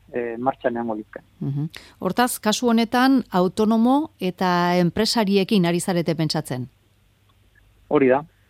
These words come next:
Speaker 1: E, lehen, e, aipaudetan sistemak egin genduna zan enpresa handientzako, e, sistema ezarri. Honekin egiten deuna da, e, lurraldien, e,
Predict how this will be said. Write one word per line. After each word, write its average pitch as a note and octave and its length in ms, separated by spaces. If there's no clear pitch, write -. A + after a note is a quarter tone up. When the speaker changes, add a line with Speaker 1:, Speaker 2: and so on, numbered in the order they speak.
Speaker 1:
E, C#3 320
lehen, E3 600
e, C#3+ 220
aipaudetan D3+ 840
sistemak D#3 640
egin C#3+ 180
genduna C#3 420
zan D3+ 180
enpresa C#3 440
handientzako, C#3 800
e, B2+ 260
sistema C3 500
ezarri. A#2+ 400
Honekin D3+ 360
egiten D3+ 260
deuna D3 280
da, D#3 160
e, C3 240
lurraldien, C#3 720
e, C#3 320